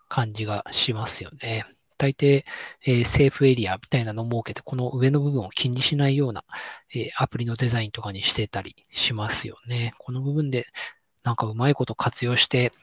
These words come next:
えー、デザインを整えているみたいなものっ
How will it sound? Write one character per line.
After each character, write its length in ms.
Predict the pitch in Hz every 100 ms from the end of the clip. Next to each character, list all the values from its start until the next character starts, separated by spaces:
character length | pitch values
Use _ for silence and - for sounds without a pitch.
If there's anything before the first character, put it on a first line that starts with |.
| -
え 460 | 131 120 120 113 110
ー、 20 |
デ 120 | - 117
ザ 140 | 131
イ 80 | 123
ン 60 |
を 40 | 101
整 360 | - - 123
え 60 | 123
て 140 | -
い 40 | 101
る 100 | -
み 60 | -
た 100 | -
い 80 | -
な 160 | - - - - - - -
も 100 | 113
の 120 |
っ 60 | 120